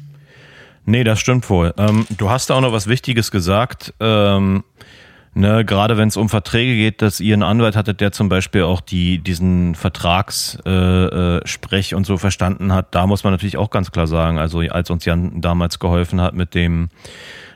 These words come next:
ähm, mit dem Season of Mist Vertrag zum Beispiel, ne, also das ist, ich konnte damals zweitausendzwölf,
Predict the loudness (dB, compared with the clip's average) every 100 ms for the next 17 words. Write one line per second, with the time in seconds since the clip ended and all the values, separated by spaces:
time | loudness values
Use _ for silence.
0 | -4 0 2 2 2 0 0 0 -2 -6
1 | -10 -2 0 0 0 0 -2 0 0 2
2 | 2 2 2 -2 -2 0 0 0 -2 -2
3 | -2 0 2 2 0 -2 -2 -4 -8 -10
4 | -18 -20 _ 0 0 2 0 2 0 2
5 | 4 4 2 -2 -2 0 2 0 -2 -2
6 | 2 4 2 -2